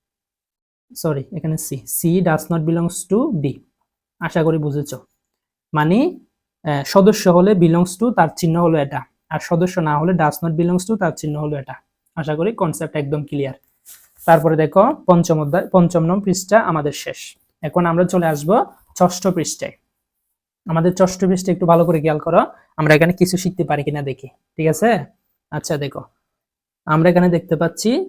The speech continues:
আহ, এক্স, আমি এখানে দেখি এক্স equals to five, seven, nine, eleven, thirteen হলে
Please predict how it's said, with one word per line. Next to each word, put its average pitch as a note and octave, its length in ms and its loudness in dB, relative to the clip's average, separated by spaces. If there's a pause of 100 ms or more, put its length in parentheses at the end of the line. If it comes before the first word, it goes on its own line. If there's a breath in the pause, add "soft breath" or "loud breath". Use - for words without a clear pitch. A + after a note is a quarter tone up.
(380)
আহ, C#3 360 -4 (500)
এক্স, - 200 -2 (1900)
আমি D#3+ 180 -2
এখানে D#3+ 220 -2
দেখি D3+ 260 0 (100)
এক্স D#3+ 260 -2
equals D#3 460 0
to F3+ 160 2 (1300)
five, D3+ 400 0 (400)
seven, D3+ 520 -4 (380)
nine, D3 380 -4 (340)
eleven, D3+ 400 -2 (320)
thirteen D3 460 -6 (840)
হলে D#3+ 260 4